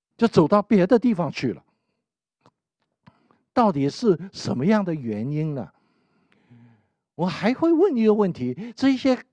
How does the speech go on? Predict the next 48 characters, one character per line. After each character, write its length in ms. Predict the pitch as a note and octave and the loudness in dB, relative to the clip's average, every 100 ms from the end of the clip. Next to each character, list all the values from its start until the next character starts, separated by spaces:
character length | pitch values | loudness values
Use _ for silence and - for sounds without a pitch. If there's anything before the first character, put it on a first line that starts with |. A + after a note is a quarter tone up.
| _ - | _ -2
跟 280 | F#4 E4 | -2 0
着 220 | E4 E4 G3 | 2 4 4
我 220 | C#3+ A2 | 2 -2
们 180 | B2 D3 | -2 -2
的 100 | D3+ A3 | -2 0
那 140 | A#3 B3 | 0 2
些 160 | B3 | 2
人 160 | F#3 F#3+ | 2 0
到 180 | C4 G3 | -2 -4
底 140 | A2 | -6
是 180 | - D3+ | -10 -8
什 160 | - | -8
么 80 | E2+ | -10
人？ 220 | F#2+ D#2 - _ _ _ _ E3+ | -12 -14 -18 _ _ _ _ 2
为 100 | D4+ | 4
什 160 | C4+ A3 | 6 6
么 80 | G3 | 4
他 120 | G#3 | 4
们 160 | G#3+ F#3+ A3 - _ - | 2 0 -6 -16 _ -2
老 300 | D#3+ B2+ C#3 | 0 0 -4
是 180 | - A3 | -4 4
跟 200 | G4 D4 | 4 6
着 140 | B3+ | 2
我 160 | D3+ F2 | 0 -4
们？ 160 | E2 _ - C#3+ | -14 _ -6 0
我 80 | |
们 80 | F#3+ | 2
到 160 | A3+ A3+ | 2 0
什 120 | E3+ | -2
么 80 | F#3 | -2
地 120 | G#3+ | -2
方 120 | G3 | -2
去， 160 | F#3 G3 | -2 -2
他 120 | F3+ | -2
们 100 | E3+ | -2
就 100 | E3+ | -4
去 180 | - G#3 | -2 -2
那 140 | E3 C#3+ | -2 -2
个 60 | |
地 140 | B2+ B2 | -4 -2
方。 240 | C3 A#2+ D#3 F#3+ F3+ | -2 -4 -10 -12 -2
我 80 | D#3+ | 0
们 460 | F#3+ F#3+ G#3+ G#3 - _ | 0 -2 -6 -14 -18 _
在 200 | B3 A3 | 0 2
那 120 | B3 | 4
个 80 | A3 | 2
地 180 | G#3 G3+ | 0 0
方 260 | G3+ G3+ | 0 0